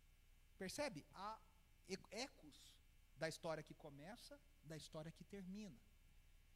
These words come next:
E a gente precisa entender por que que essas imagens do Antigo Testamento estão ali e o que elas significam. E também ecos do mundo greco-romano, mundo helenista de João. Então a gente vai olhar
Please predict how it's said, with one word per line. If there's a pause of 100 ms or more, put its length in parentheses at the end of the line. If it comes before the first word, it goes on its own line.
(180)
E
a
gente
precisa
entender
por
que
que
essas
imagens
do
Antigo
Testamento
estão
ali (500)
e
o
que
elas
significam. (520)
E
também (600)
ecos
do
mundo
greco-romano,
mundo
helenista
de
João. (1400)
Então
a
gente
vai
olhar